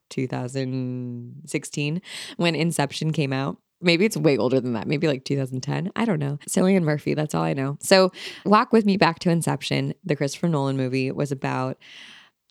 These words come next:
how these people would implant ideas into other people's dreams, into different levels of their dreams, and basically in their subconscious. So they would plant an idea, like,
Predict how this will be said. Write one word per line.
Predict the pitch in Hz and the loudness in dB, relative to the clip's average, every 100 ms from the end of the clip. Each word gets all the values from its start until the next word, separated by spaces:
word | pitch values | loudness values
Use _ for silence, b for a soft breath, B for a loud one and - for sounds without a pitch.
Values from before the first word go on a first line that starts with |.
| _ | _
how | - 170 | 2 2
these | 156 147 139 | 4 2 0
people | - 220 202 175 160 | 0 0 4 4 4
would | 151 - | 2 0
implant | 156 160 - 151 143 | 0 -2 0 -2 0
ideas | 147 139 139 143 139 | -2 -2 -2 -2 -2
into | - 143 139 135 | -4 -4 -2 -2
other | 143 139 | -2 -4
people's | - 135 123 | -8 -10 -8
dreams, | - 120 98 - - | -8 -8 -8 -12 -8
into | 147 151 | -6 -4
different | 147 147 139 139 | -4 -4 -6 -6
levels | 156 147 135 135 127 | -4 -4 -4 -4 -4
of | 143 135 | -4 -4
their | 135 | -6
dreams, | 127 139 135 135 - | -4 -6 -6 -6 -4
and | 151 147 | -2 0
basically | 170 175 170 151 143 | 0 0 0 -2 -2
in | 139 | -2
their | 139 | -4
subconscious. | - - 220 277 151 147 - B B B | -6 -4 -4 -2 -4 -6 -10 B B B
So | - 170 160 | -2 2 4
they | 151 | 4
would | 147 - | 2 2
plant | 190 185 170 | 0 0 0
an | |
idea, | 147 139 151 143 143 160 | -2 0 0 0 -2 -4
like, | 175 143 135 - | -2 -2 -2 -6